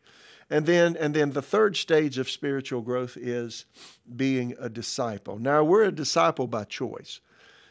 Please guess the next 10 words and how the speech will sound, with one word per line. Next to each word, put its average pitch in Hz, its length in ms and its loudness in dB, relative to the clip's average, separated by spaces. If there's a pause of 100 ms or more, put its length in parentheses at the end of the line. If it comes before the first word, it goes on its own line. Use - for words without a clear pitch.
(100)
And 131 160 0
let 196 140 4
me 214 120 0
submit, 170 420 -2
there 139 220 -2 (140)
are 185 200 6
<clears throat> - 0 -
many 170 280 2
people 156 420 0
who 117 340 0